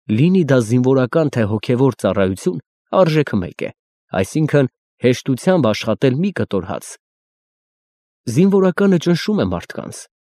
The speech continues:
ուժով հարկադրում է մարդկանց հնազանդվել իր հրամանին, և բոլորը նրան համարում են չարագործ։ Նրա տեսքը մարդկանց վախ է պատճառում, զզվանք է առաջացնում։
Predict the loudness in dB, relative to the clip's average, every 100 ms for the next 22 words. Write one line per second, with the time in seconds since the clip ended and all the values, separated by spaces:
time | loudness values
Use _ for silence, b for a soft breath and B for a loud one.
0 | _ 2 4 6 4 4 2 0 0 0
1 | 2 2 2 0 0 2 2 0 2 0
2 | 2 2 2 0 0 0 2 2 2 0
3 | -2 -4 -12 _ _ _ 2 2 2 2
4 | 2 4 4 4 4 2 0 0 0 0
5 | 0 0 -4 -4 -4 -8 -12 -20 _ _
6 | _ _ _ _ _ _ _ _ 0 0
7 | 0 -6 -6 -10 -12 -10 -8 -8 0 0
8 | 0 0 -2 0 -4 -4 -4 -4 -4 -6
9 | -12 _ _ 0 0 2 0 0 -4 -4
10 | -4 -4 -6 -10 -8 -10